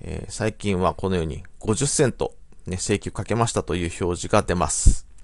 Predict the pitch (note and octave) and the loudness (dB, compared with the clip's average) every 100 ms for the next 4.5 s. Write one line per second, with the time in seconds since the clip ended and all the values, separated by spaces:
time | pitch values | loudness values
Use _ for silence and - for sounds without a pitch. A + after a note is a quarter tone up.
0 | - - - - - - - - - - | -18 -18 -18 -16 -16 -14 -14 -16 -12 -2
1 | - - D#3 D#3+ - - - - - - | -2 6 12 12 12 -2 -18 -16 -14 -12
2 | - - - A#3 G3 C3 F#2+ - - D#3 | -12 -12 2 6 6 6 4 2 6 6
3 | D#3+ - D#3 D3+ C3+ A#2 A#2 C#3+ G#2+ G2+ | 6 4 2 2 4 6 6 6 6 6
4 | - - A2+ G2+ - | 2 6 8 8 4